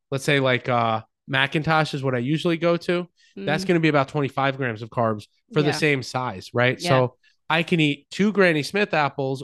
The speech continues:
Speaker 1: or I can
Speaker 2: Mm-hmm.
Speaker 1: eat one of the, uh, of whatever other apple that I'm eating.
Speaker 2: Yeah.
Speaker 1: Right. So it's important to kind of play around with your food a little bit and really kind of think about w-,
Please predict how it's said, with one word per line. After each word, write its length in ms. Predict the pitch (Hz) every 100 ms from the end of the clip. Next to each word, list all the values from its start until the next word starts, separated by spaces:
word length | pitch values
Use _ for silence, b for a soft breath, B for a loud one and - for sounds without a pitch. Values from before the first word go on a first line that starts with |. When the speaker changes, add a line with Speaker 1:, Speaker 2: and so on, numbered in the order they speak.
| -
Speaker 1:
or 380 | 151 156 139 135
I 100 | 135
can 180 | 160
Speaker 2:
Mm-hmm. 20 | 139
Speaker 1:
eat 140 | 139 135
one 600 | 120 139 156 151 147 139 _ _ _ _ -
of 320 | 135 131 110
the, 340 | 131 127 120 -
uh, 260 | 117 117 120 -
of 180 | 110
whatever 460 | 117 120 139 127 - _ _
other 320 | 131 127 120 131
apple 460 | 135 - 95 107 117
that 140 | 117
I'm 120 | 117
eating. 320 | 143 110 92 - _ _
Speaker 2:
Yeah. 200 | - 185 -
Speaker 1:
Right. 240 | 131 123
So 280 | 139 131 131
it's 200 | 139 135
important 420 | 175 160 214 196 170
to 60 |
kind 240 | - 160 143
of 160 | 127 _ _ _ _
play 240 | - 208
around 340 | 233 156 156 175
with 140 | 165
your 100 | 170
food 240 | 160 185 180
a 60 |
little 240 | 180 180 165
bit 280 | 185 190 -
and 240 | 139 139
really 380 | 156 175 185 175
kind 260 | 165 160 143
of 100 | 135
think 200 | 151 139
about 440 | 147 143 139 131 - _ _ _ _ _ -
w-, 580 | 143 156 156 - -